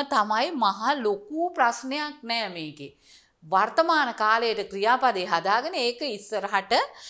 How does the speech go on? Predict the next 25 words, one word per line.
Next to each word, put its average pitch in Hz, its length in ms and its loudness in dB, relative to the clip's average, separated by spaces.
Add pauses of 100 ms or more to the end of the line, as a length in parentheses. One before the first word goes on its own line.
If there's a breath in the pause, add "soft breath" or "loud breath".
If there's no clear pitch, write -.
(100)
මැදට 226 300 0
යෙදෙන 226 320 2
පුද්ගල 202 360 -4
සර්වනාම 180 600 0
ව-, 180 320 2
දාගන්නවා. 165 580 2
මී, 202 320 -6
තී, 196 360 -2
සී, 185 380 -6
චී, 190 380 -8 (200)
වී, 190 260 -8 (120)
සී 190 340 -8
කියන 165 300 -8
ඒවා 151 280 -8 (380 soft breath)
දාගන්නවා. 139 580 -8 (480)
අ, - 80 -10 (260)
එතකොට 202 440 -4 (500)
අපි 190 240 -4
බලමු 185 420 2 (3500)
අභ්‍යාසයක් 180 640 0 (120)
කරන 175 320 -4
ගමන් 165 320 -6
කොහොමද 165 400 -10
අපි 165 220 -10
මේක 160 300 -16